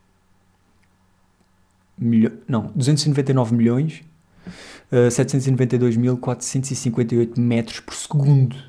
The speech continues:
Portanto, por segundo tá aqui uma cena a trezentos milhões. Faz trezentos milhões de metros em, a cada segundo, foda-se. Eh, yeah. E agora imaginem anos-luz.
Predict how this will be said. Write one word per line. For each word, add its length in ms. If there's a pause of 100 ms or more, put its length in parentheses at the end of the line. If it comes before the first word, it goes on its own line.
(120)
Portanto, 240
por 160
segundo 400
tá 140
aqui 180
uma 140
cena 240
a 20
trezentos 460
milhões. 540 (1040)
Faz 180
trezentos 360
milhões 220
de 60
metros 440 (520)
em, 140
a 140
cada 200
segundo, 420
foda-se. 360 (1400)
Eh, 240
yeah. 220 (360)
E 100
agora 200
imaginem 540 (180)
anos-luz. 640